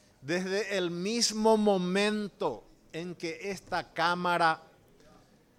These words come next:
había estudiado el proyecto de Hambre Cero. Y ya se concebía, ya se concebía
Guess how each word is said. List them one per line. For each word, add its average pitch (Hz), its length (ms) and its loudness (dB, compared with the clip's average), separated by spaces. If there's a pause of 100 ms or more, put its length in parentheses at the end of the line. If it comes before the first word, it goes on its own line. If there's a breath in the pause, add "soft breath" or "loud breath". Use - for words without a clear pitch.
(340)
había 202 600 2
estudiado 208 1160 4
el 196 240 0
proyecto 180 880 -4
de 185 260 -6
Hambre 196 480 -2
Cero. 214 480 2 (2250)
Y 214 200 -4
ya 240 220 4
se 262 320 0
concebía, 233 1300 0 (1700)
ya 202 200 2
se 226 320 0
concebía 202 1160 2